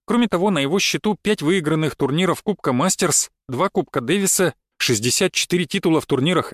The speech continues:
A T P и двести восемьдесят шесть недель на вершине мирового теннисного рейтинга.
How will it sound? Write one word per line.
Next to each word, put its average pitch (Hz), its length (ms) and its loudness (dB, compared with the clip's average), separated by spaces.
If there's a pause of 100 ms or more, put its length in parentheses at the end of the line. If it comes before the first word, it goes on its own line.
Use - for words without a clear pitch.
A 160 120 0
T 127 240 -4
P 208 220 0 (300)
и 156 140 0
двести 151 420 -2
восемьдесят 160 640 0
шесть - 280 -2
недель 143 380 -2
на 165 80 0
вершине 143 440 0
мирового 143 440 0
теннисного 151 580 -2
рейтинга. 110 520 0